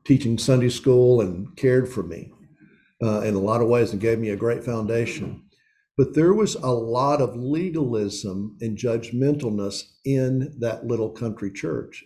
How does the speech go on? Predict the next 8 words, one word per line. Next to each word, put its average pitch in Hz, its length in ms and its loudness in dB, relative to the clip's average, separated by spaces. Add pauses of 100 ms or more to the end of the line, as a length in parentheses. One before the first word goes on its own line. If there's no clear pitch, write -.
as 107 140 -8
well. - 380 -8 (920)
Um, 113 580 -4 (640)
and, 131 260 -2
and 143 160 2
it 180 160 -2
did 170 160 -2
harm. 135 600 -8